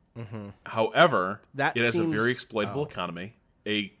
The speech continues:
Speaker 2: caravan comes
Speaker 1: Okay.
Speaker 2: through once in a while, full of goods you can just buy, uh, sort of intermediate goods. And apparent-, like, right now the economics are a little screwy, and it's very easy to just
Speaker 1: Yeah.
Speaker 2: buy what you need.
Speaker 1: Should I just wait?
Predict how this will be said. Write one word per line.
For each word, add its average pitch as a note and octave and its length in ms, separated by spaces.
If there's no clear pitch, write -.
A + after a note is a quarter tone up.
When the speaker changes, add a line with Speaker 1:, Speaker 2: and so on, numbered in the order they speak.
Speaker 2:
caravan A#2 520
comes A2+ 240
Speaker 1:
Okay. - 120
Speaker 2:
through A2+ 100
once G#2 240
in B2 60
a A2 40
while, F#2 540
full A2+ 280
of G#2 380
goods A2 280
you G#2 80
can G2+ 120
just E2+ 220
buy, E2+ 460
uh, F2+ 260
sort F#2+ 220
of F2+ 100
intermediate F#2 600
goods. F2 440
And G#2+ 280
apparent-, G#2 380
like, F#2+ 160
right F#2+ 200
now G2+ 180
the G2 120
economics G2+ 460
are A#2 40
a - 20
little G2+ 160
screwy, A2+ 500
and F2+ 220
it's F2 80
very F#2 260
easy G2 280
to F#2 100
just F#2 240
Speaker 1:
Yeah. G#2 300
Speaker 2:
buy G2+ 260
what G#2+ 200
you G2+ 100
need. G2 220
Speaker 1:
Should A#3+ 220
I A#3+ 40
just B3+ 160
wait? F3+ 420